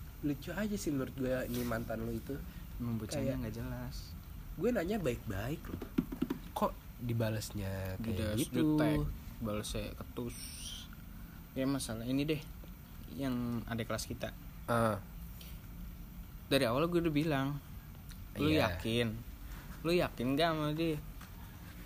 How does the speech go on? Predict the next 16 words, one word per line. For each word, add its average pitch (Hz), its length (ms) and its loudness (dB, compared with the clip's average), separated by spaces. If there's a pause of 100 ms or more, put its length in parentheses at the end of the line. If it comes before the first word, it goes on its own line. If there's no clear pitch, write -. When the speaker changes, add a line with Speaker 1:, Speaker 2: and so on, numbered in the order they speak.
(240)
Speaker 2:
"Nggak 139 160 0
apa-apa, 120 400 2
gini, 170 400 4
gini, 170 240 0
gini. 170 340 0
Oh 165 140 4
ya 165 140 4
udah 156 180 2
lu 156 120 4
jalanin, 143 560 0
tapi 135 320 -2
ntar 147 280 -2
pasti 143 300 -4
lu 151 120 0
bakal 131 280 -4
dapet 135 360 -4